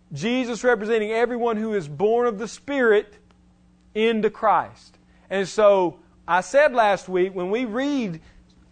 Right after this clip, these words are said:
Romans six, we have to keep that in mind in one through four. He's still working off the framework of representation.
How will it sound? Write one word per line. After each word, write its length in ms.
Romans 480
six, 520
we 160
have 220
to 80
keep 320
that 180
in 160
mind 600
in 200
one 240
through 160
four. 360
He's 220
still 320
working 440
off 280
the 80
framework 680
of 160
representation. 1040